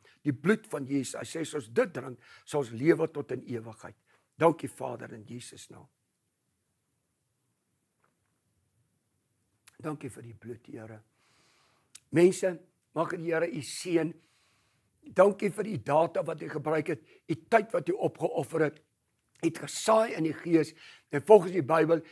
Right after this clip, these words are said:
jy gaan lewe maai. Mag die genade en die goedheid en by die barmhartigheid van ons God met u wees, net goedheid en guns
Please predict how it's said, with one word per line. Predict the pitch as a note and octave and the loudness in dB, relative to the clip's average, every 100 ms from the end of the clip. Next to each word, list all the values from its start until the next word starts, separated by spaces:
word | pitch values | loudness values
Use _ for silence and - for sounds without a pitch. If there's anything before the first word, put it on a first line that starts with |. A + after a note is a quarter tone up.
| - | -12
jy | - D3 D3 | -2 0 0
gaan | D#3 C3 - | -4 -4 -8
lewe | B2 D3+ F3+ E3+ F3 D#3 _ - | -4 4 4 4 -2 -4 _ -12
maai. | A#2+ C#3 C#3 C3+ A2+ - _ _ _ _ _ _ | -2 4 6 4 -2 -12 _ _ _ _ _ _
Mag | C#3 F3 - | 0 0 0
die | D3 | -8
genade | D3+ C3 D#3 G3 A3+ A3+ A#3+ | -6 -2 6 10 10 8 0
en | - _ _ - G#2+ | -6 _ _ -18 -16
die | |
goedheid | - A#3+ G#3+ G#3+ G3+ - _ _ _ - | -2 0 4 6 6 2 _ _ _ -10
en | C3 | -8
by | B2+ C3 | -8 -10
die | C3+ _ | -12 _
barmhartigheid | C#3+ C3 B2+ G#3 A3+ - D#3+ - | -10 -6 6 6 6 -2 -6 -4
van | C#3+ - | -8 -4
ons | D#3+ F3+ D3 - | -2 -2 -2 -6
God | D3 - - _ | -6 -6 -18 _
met | A2+ C3 D#3+ - | 4 6 6 -2
u | D3+ | -2
wees, | B2+ C#3 C3+ - _ - | 0 -2 -4 -10 _ 0
net | F3+ - | 2 2
goedheid | - G3 - D#3 - | 0 -2 -2 -4 -6
en | C3+ - | -6 -4
guns | D#3 C#3 | -4 -4